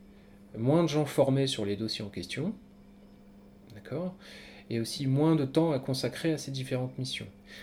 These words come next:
Ça existe déjà dans les entreprises de moins de trois cents salariés, ce qu'on appelle les délégations uniques du personnel, ou dup,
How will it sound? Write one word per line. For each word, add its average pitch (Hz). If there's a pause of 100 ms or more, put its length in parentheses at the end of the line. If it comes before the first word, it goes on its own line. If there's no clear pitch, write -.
(120)
Ça -
existe 160
déjà 135
dans 131
les 113
entreprises 123
de 117
moins 117
de 120
trois 113
cents -
salariés, 110
ce 185
qu'on 113
appelle 110
les 110
délégations 117
uniques 117
du 110
personnel, 117
ou 120 (240)
dup, 131